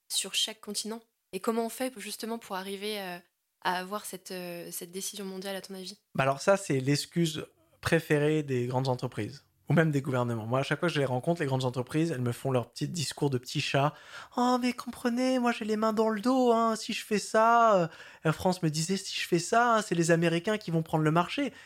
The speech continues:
Speaker 2: Et Total, pareil, ils font, « Ah, si on arrête d'extraire, ça va être quelqu'un d'autre,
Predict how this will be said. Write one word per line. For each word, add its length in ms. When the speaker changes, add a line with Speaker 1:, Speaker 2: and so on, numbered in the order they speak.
Speaker 2:
Et 80
Total, 340
pareil, 300
ils 20
font, « 160
Ah, 140
si 140
on 40
arrête 200
d'extraire, 440
ça 100
va 40
être 80
quelqu'un 300
d'autre, 320